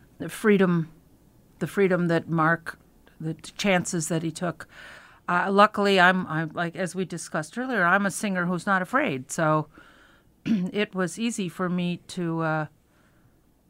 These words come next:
to kinda get, catch his, catch a ride, you know, with, with his vibe. You know, he, um, and from what I'm hearing back from people, they're saying, "Wow,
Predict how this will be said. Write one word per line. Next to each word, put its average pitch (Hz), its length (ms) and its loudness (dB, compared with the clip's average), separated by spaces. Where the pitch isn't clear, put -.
to 208 120 -4
kinda 208 300 4
get, 202 440 0
catch 226 260 -4
his, 190 400 -4
catch - 300 -4
a 185 40 0
ride, 185 480 6
you 160 140 0
know, 170 180 0
with, 147 300 -6
with 165 200 -6
his 170 220 -4
vibe. 180 400 -2
You 170 120 -4
know, 156 240 0
he, 175 340 -6
um, 160 300 -4
and 233 300 4
from 254 200 8
what 269 120 8
I'm 202 140 4
hearing 220 400 4
back 190 480 2
from 151 180 -6
people, 147 580 -4
they're 175 520 -6
saying, 170 380 -2
"Wow, 156 440 4